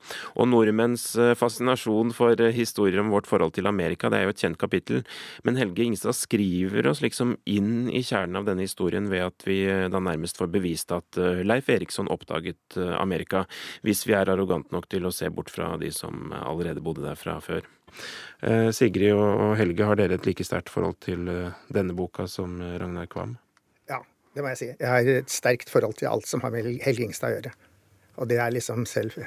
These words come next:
Speaker 2: fra, på folkeskolen hvor læreren leste høyt fra Klondike Bill, som jo, <laughs> og alle, alle de andre bøkene hans, Apache-indianeren og Pelsjegerliv og, og all-, alle bøkene Helge Ingstad, må jeg nok si,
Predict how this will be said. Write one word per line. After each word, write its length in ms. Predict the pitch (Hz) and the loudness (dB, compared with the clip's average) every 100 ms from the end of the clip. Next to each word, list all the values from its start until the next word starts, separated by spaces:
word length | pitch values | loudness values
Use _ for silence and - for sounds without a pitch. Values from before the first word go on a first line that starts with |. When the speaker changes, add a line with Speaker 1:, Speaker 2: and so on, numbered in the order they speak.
| - | -14
Speaker 2:
fra, 300 | - 131 123 107 - - - _ | -6 -2 -2 -2 -8 -20 -20 _
på 1400 | 220 175 147 127 117 170 147 - 135 - 165 160 - 131 | -8 -6 -6 -8 -10 -16 -18 -20 -20 -18 -16 -18 -8 -2
folkeskolen 480 | 151 - 113 131 131 | 0 0 -2 0 2
hvor 100 | 131 127 127 123 | 4 4 4 2
læreren 380 | 123 127 113 131 | 4 2 2 0
leste 300 | 123 113 - | 0 -2 -2
høyt 180 | 113 107 | -2 -2
fra 460 | - 123 120 117 123 - | -2 0 0 -2 -4 -2
Klondike 400 | 117 110 123 117 | -2 0 -2 2
Bill, 300 | 123 131 135 - - - - | 2 4 0 -4 -18 -18 -2
som 220 | - 120 | 4 6
jo, 80 | 131 - 151 139 156 | 8 6 6 6 4
<laughs> 380 | - 170 - | 2 0 2
og 160 | 143 139 | 2 4
alle, 800 | 143 135 - - - 139 123 135 | 2 2 -8 -20 -4 -2 0 0
alle 300 | 143 120 120 | -2 -4 -6
de 80 | 139 | -6
andre 320 | 131 120 117 | -4 -4 -4
bøkene 320 | 117 113 113 | -4 -4 -6
hans, 140 | 113 - | -8 -8
Apache-indianeren 1040 | - - 98 - 113 110 120 113 120 120 | -6 -6 -4 -4 -6 -6 -6 -6 -6 -6
og 80 | 117 | -6
Pelsjegerliv 800 | 120 107 104 120 113 113 110 120 123 | -4 -4 -4 -6 -6 -6 -6 -6 -8
og, 240 | 113 - - - - 113 | -10 -14 -18 -16 -8 -6
og 420 | 110 117 - 151 135 | -4 -6 -10 -10 -8
all-, 140 | 113 - 143 | -8 -2 -2
alle 240 | 113 120 | 0 -2
bøkene 300 | 117 - 117 | -4 -4 -6
Helge 160 | 120 120 | -6 -6
Ingstad, 400 | 117 - 135 139 | -8 -4 -4 -2
må 160 | 131 | -2
jeg 160 | 123 135 | -2 -2
nok 200 | 127 - | -4 -4
si, 360 | - 117 135 | -6 -4 -4